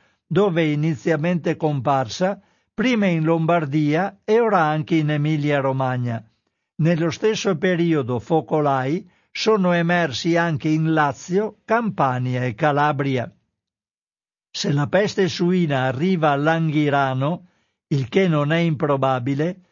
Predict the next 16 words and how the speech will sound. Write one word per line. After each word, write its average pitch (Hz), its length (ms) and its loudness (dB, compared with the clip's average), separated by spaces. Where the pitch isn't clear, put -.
si - 280 -2
bloccheranno 185 880 0
le 151 220 0
esportazioni 165 960 0
del 143 220 -2
prosciutto 156 680 -2
per 151 200 0
uno 165 260 0
o 147 40 0
due 147 300 0
anni, 123 440 -2
con 202 220 2
un 220 160 0
danno 151 400 2
economico 143 840 0
notevole. 131 800 0